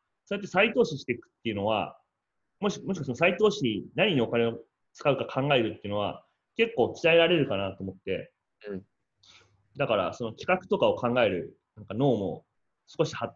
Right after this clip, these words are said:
Speaker 1: 達するかなっていう期待はある。
Speaker 2: なんかやってる側のことが分かるのはすごいいい勉強ですよね。
Speaker 1: うん、そうだね。
Speaker 2: うん。
Speaker 1: まあ、とりあえず俺はTシャツを作って、
Speaker 2: うん。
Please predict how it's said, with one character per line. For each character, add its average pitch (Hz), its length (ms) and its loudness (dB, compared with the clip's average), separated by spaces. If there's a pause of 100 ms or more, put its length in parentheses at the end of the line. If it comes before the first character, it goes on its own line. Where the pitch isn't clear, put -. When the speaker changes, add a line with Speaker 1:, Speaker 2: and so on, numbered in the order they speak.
Speaker 1:
達 139 200 -4
す - 100 -10
る 135 120 -2
か 98 100 -4
な 95 100 -2
っ - 140 -16
て 95 80 -8
い 92 80 -10
う - 20 -20
期 - 100 -20
待 104 120 -2
は 98 100 -2
あ 90 40 -4
る。 80 180 -12 (800)
Speaker 2:
な 143 60 -8
ん - 20 -6
か 123 60 6
や 110 120 6
っ - 120 -6
て 180 80 6
る 180 100 8
側 175 160 6
の 175 80 2
こ 170 100 0
と 165 120 2
が 123 80 8
分 104 180 6
か 127 120 6
る 104 80 2
の 90 80 -2
は 87 80 -2
す - 140 -6
ご 101 140 2
い 92 160 -2 (220)
い 113 120 2
い - 20 4
勉 87 220 -2
強 90 200 -4
で 87 80 -2
す - 120 -12
よ - 80 -10
ね。 - 60 -12 (360)
Speaker 1:
う 165 40 -4
ん、 110 260 -4 (220)
そ 185 100 -6
う - 20 -2
だ 107 120 -2
ね。 92 200 -6 (260)
Speaker 2:
う 107 80 -4
ん。 95 240 -4 (1160)
Speaker 1:
ま 180 100 -4
あ、 - 20 -4
と 185 120 0
り 226 80 8
あ 269 40 8
え 247 60 4
ず 160 60 2
俺 135 140 4
は 113 500 2
T 190 140 0
シ 190 80 -2
ャ 165 80 -2
ツ 180 100 -2
を 180 160 0
作 - 200 -6
っ - 20 -6
て、 107 480 -2 (220)
Speaker 2:
う 120 80 0
ん。 95 180 -2